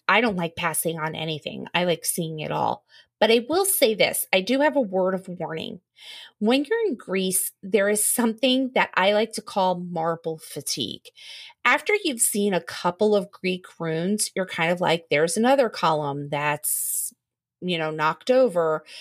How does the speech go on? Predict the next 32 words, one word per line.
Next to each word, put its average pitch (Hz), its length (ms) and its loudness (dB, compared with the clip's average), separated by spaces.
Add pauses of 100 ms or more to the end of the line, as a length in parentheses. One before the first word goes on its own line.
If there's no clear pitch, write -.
(240)
There's 175 440 2
another 254 520 4
piece 196 320 -4
of 175 120 -2
marble." 156 600 2
You 196 140 -4
kind 330 280 0
of 415 120 -2
get 202 200 4
marble 180 600 0
fatigue 156 840 -8
looking 180 380 0
at 143 80 4
all 170 220 4
these 170 220 -6
Greek 175 360 -8
ruins, 165 640 -4 (600)
and 220 240 2 (320)
you 240 200 4
wind 254 300 2
up 269 140 2
not 208 280 2
appreciating 190 920 -4
it 175 120 -6
at 160 180 0 (100)
all. 180 460 2 (100)
So - 260 2 (100)
I 277 240 2
would 196 720 -4
really 254 520 2
think 185 420 -6
about 190 520 2